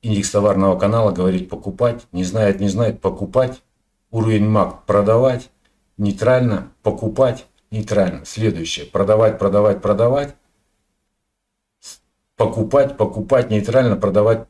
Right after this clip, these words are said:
покупать. Так что делать? Как вот эти вот все индикаторы просчитать, куда все-таки покупать? Или все-таки здесь продавать, вот здесь? Ну и какой из этого вывод?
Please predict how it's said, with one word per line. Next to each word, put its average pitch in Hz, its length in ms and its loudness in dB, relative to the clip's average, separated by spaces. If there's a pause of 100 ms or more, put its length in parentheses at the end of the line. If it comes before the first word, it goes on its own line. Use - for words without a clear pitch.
(120)
покупать. 92 720 -6
Так - 220 -4
что - 280 0
делать? 101 500 -2 (840)
Как 147 260 -8
вот 120 160 -4
эти 110 140 -4
вот 101 180 -2
все - 640 -2 (1300)
индикаторы 117 680 0
просчитать, 110 680 -2
куда 113 360 2
все-таки - 440 -14 (200)
покупать? 92 480 -6
Или 120 160 -2
все-таки 127 400 -6
здесь 120 260 -2
продавать, 107 500 2
вот 82 140 -10
здесь? 85 320 -12 (280)
Ну 101 200 -4
и 107 160 -6
какой 110 300 -2
из 92 100 -2
этого 87 280 -6
вывод? 90 300 -6